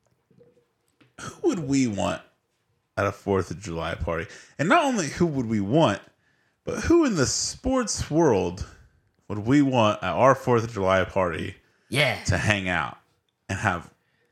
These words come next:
Speaker 1: the best Fourth of July party of all time?
Speaker 2: So we decided, or I guess you decided, it was, this was your bit, 'cause it's your birthday.
Speaker 1: My bit. <laughs>
Speaker 2: Four current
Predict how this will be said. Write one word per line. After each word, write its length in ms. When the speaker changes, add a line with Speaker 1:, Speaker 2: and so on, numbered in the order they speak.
Speaker 1:
the 140
best 680
Fourth 200
of 60
July 200
party 380
of 120
all 160
time? 300
Speaker 2:
So 400
we 140
decided, 600
or 80
I 60
guess 180
you 120
decided, 320
it 40
was, 180
this 200
was 180
your 140
bit, 420
'cause 160
it's 120
your 100
birthday. 460
Speaker 1:
My 80
bit. 360
<laughs> 560
Speaker 2:
Four 720
current 460